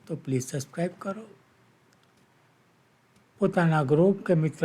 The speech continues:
વર્તુળમાં શેર પણ અવશ્ય કરો અને લાઈક કરવાનું ન ભૂલશો.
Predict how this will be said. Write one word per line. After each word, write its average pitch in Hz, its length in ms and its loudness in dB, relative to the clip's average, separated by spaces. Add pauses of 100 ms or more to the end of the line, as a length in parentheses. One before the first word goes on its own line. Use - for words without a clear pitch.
વર્તુળમાં 131 600 -2
શેર 156 220 -2
પણ 170 220 -4
અવશ્ય 170 420 -4
કરો 180 260 -6 (500)
અને 151 260 -4
લાઈક 135 340 0
કરવાનું 123 500 -2
ન 160 140 -2
ભૂલશો. 131 380 -2